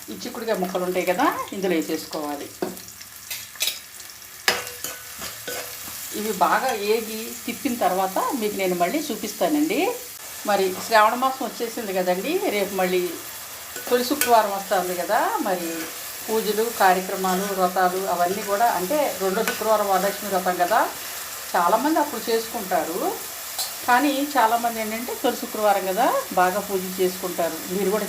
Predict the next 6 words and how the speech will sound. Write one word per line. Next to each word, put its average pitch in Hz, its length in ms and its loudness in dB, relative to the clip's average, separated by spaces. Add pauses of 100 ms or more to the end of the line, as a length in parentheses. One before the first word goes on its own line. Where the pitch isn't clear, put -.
చేసుకుంటున్నారా? 180 680 2
అందరూ 190 420 2
కూడాను 180 460 2 (220)
చేసుకోండి. 269 360 0
మరి, 262 200 0 (640)
మరి, 185 440 2